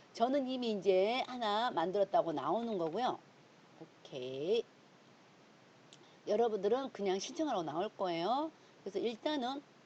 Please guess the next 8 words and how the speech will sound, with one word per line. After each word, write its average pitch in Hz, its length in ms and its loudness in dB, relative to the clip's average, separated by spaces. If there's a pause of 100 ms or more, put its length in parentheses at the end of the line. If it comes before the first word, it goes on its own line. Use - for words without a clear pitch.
(100)
신청한 277 540 -4
다음에 233 240 0
어떻게 180 300 0
하는지 247 600 -4 (600)
거기에 208 720 2
메뉴도 202 440 4
올라와 185 240 2
있더라고요. 208 640 -2